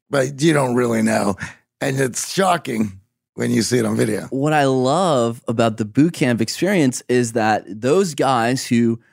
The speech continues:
Speaker 2: condition themselves to be out, cross your arms, close yourself off, rationalize how it's a terrible venue, how no one here is interesting, no
Speaker 1: Mm-hmm.
Speaker 2: one's attractive.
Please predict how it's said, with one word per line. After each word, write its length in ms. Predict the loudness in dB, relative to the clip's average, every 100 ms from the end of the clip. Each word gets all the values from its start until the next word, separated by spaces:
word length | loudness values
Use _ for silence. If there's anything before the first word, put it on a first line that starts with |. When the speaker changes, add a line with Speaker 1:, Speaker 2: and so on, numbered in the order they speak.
| _ -6
Speaker 2:
condition 420 | 0 0 2 0
themselves 580 | 0 0 0 2 -2 -6
to 100 | -4
be 200 | 0 2
out, 360 | 2 0 -4 _ _ _
cross 360 | -2 0 0 0
your 140 | 0
arms, 440 | 2 0 -2 -4
close 300 | -6 0 2
yourself 380 | 2 0 -2 0
off, 320 | 0 0 0 -6
rationalize 680 | -2 -2 -2 -2 0 0 0
how 240 | 0 0
it's 120 | -2
a 40 | -6
terrible 380 | -2 0 2 2
venue, 340 | 0 2 0
how 120 | 0
no 160 | -2 0
one 140 | 0
here 120 | 0 0
is 120 | -2
interesting, 420 | -6 -8 -6 -2
no 80 | 2
Speaker 1:
Mm-hmm. 60 | 2
Speaker 2:
one's 160 | 2 -4
attractive. 640 | -2 0 0 -2 -4 -4